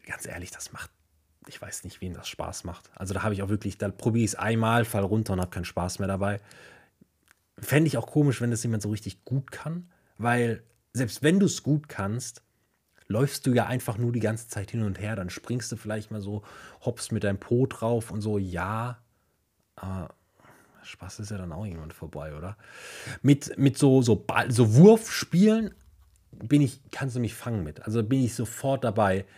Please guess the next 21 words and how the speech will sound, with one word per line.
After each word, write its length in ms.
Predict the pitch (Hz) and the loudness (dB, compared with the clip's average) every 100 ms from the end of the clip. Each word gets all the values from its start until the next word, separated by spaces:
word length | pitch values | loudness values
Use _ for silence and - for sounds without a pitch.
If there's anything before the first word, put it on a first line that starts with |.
| - | -20
Frisbee, 920 | - - - 113 107 - 107 101 98 90 - | -16 -12 0 2 2 -4 -4 -2 -2 -6 -10
Football, 680 | - 117 117 - 101 104 104 | -6 -6 -6 -4 -2 0 -2
ich 100 | 117 | -6
schmeiß 340 | - 123 131 | -6 -6 -6
mit 120 | 131 | -4
dir 140 | 127 - | -4 -4
auch 120 | 135 | -6
einen 140 | 117 | -8
Tennisball 640 | - - 196 202 - 95 92 | -12 -2 2 2 2 -6 -6
hin 180 | - 101 | -4 -4
und 200 | 92 - | -4 -8
her, 140 | 110 - | -12 -8
gar 240 | 135 156 180 | -4 -4 -4
kein 300 | - 160 151 | -2 0 0
Problem. 400 | 131 127 120 95 | -2 -2 -2 -2
Habe 160 | 143 | -4
ich 100 | 151 | -4
einen 140 | 156 156 | -4 -2
Riesenspaß, 800 | 156 196 214 190 175 - 147 - | 4 6 6 2 -2 0 0 -2
könnte 200 | 151 147 | -4 -6
ich 100 | - | -8